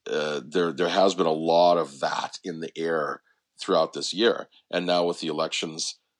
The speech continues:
happening, leading up to elections, and now, <clears throat> excuse me, and now even with, uh, the results, uh, being somewhat disputed and, you know, not being finalized and different things like that,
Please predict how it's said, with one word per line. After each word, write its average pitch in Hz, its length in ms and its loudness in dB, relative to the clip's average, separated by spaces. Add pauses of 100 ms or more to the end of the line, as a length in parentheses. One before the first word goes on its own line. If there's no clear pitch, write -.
(200)
happening, 104 680 0
leading 90 240 -2
up 107 140 2
to 104 80 0
elections, 85 420 -4
and 90 140 -6
now, 90 360 -2
<clears throat> - 40 -20
excuse 120 560 0
me, 76 140 -12 (280)
and 90 200 0
now 90 480 6
even 87 400 -2
with, 82 260 -2
uh, 80 400 0 (100)
the 76 460 -4 (320)
results, 90 680 2 (420)
uh, 92 800 4
being 101 280 -2
somewhat 101 360 2
disputed 98 680 4
and, 85 220 0
you 82 100 -2
know, 90 120 0
not 87 340 0
being 87 160 -14
finalized 85 640 0
and - 100 -20
different 82 300 -12
things 80 220 -12
like 73 160 -12
that, 82 320 2